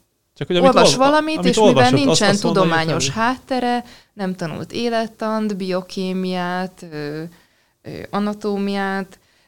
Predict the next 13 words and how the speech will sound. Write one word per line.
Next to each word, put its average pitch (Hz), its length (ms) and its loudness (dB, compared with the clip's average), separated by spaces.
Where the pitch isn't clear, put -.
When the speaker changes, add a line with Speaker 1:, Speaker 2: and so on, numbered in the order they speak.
Speaker 2:
nem 185 240 -6
tanították 170 640 -8
neki 175 200 -6
az 170 120 -4
egyetemen 170 400 -6
a 165 120 -8
kritikus 175 520 -10
gondolkozást, 202 920 -4
vagy - 240 -10
a 104 140 -6
szakirodalom 190 760 -4
elemzést, 180 680 -6
ezért 175 440 -6